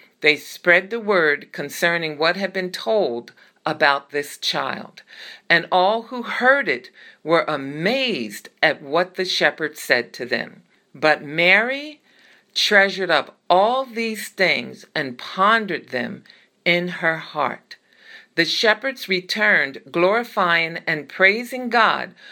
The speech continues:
for all the things they had heard and seen, which were just as they had been told.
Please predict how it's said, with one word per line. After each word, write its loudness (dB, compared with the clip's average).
for 0
all 4
the -2
things -6
they 2
had -6
heard 0
and 2
seen, -6
which -2
were 2
just 0
as 0
they -2
had -4
been -6
told. -12